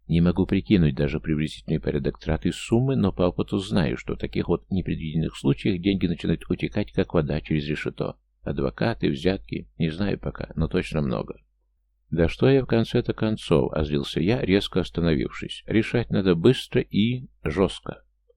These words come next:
Это не просто летит под откос личная жизнь сестры. Милейший Лев Ильич походя пытается сломать её и мою жизни, залезть в кошелёк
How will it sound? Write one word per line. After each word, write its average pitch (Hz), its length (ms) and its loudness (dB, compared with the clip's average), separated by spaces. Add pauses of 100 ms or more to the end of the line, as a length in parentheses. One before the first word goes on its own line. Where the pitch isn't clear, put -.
(320)
Это 190 220 2
не 202 100 2
просто - 320 2
летит 131 300 -6
под 107 120 0
откос 117 320 -2
личная 110 360 2
жизнь 101 200 -4
сестры. - 640 -4
Милейший 123 420 2
Лев 113 220 4
Ильич 110 420 -2
походя 117 400 0
пытается - 460 -2
сломать 104 380 -2
её 92 240 2
и 98 160 0
мою 90 260 2
жизни, 101 540 -4
залезть 104 300 2
в - 40 -16
кошелёк - 480 0